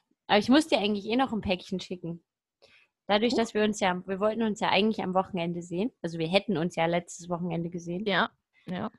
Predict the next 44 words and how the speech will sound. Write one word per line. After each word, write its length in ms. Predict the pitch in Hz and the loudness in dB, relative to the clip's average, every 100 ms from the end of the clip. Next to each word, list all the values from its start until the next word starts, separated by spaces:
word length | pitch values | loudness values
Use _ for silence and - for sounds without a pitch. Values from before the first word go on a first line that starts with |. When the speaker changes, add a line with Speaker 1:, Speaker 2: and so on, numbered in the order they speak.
| _ _ _ _ | _ _ _ _
Speaker 1:
Und, 720 | 175 208 196 196 180 185 - _ | 2 6 8 8 6 2 -4 _
äh, 180 | - 160 | 2 4
da 160 | 180 | 4
wollte 160 | 185 220 | 6 4
ich 100 | 220 | 4
dir 100 | 214 | 0
die 60 | 202 | 2
ganzen 380 | 196 180 - | 2 0 -4
Süßig-, 340 | 220 339 349 - | 2 2 0 -6
Süßigkeiten 760 | - - 339 370 - 175 190 180 | -6 0 0 0 -2 -2 -2 -2
geben, 360 | 185 160 170 | -4 -4 -8
die 100 | - | -8
ich 80 | 190 | -4
noch 140 | 185 - | -4 -2
hier 220 | 190 180 | -2 -2
hab. 160 | 170 - - | -6 -12 -2
Speaker 2:
Ah, 300 | 453 - - _ _ _ | 0 0 -8 _ _ _
ja. 480 | - 330 480 269 - _ - - | -6 0 4 4 2 _ -10 -6
Speaker 1:
Und 140 | 190 196 | 0 2
da 120 | 190 | 4
hab 120 | 226 | 4
ich 100 | 269 | 4
nämlich 280 | 247 233 208 | 4 4 2
gedacht, 260 | 196 208 240 | 2 2 2
jetzt 180 | 214 | 2
muss 200 | 220 254 | 4 4
ich 100 | 262 | 2
sie 80 | - | 0
eigentlich 280 | 160 185 190 | 2 2 2
langsam 380 | 208 254 254 208 | 4 4 4 4
mal 120 | 190 | 2
ein 120 | 175 | 0
Päckchen 360 | 185 233 - 196 | -2 -6 -4 -4
schicken, 300 | - 190 214 | -2 -4 -4
sonst 360 | 208 185 185 | -2 -4 -4
irgendwann 360 | - 208 214 185 | -4 -2 0 0
kann 100 | 214 | 0
man 120 | 214 | 2
die 100 | 208 | 2
wahrscheinlich 460 | 185 - 233 196 196 | -2 -2 -4 -4 -2
auch 80 | 190 | -2
nicht 180 | 208 | 0
mehr 180 | 214 202 | -2 -2
essen. 280 | 202 - 170 | -2 -6 -14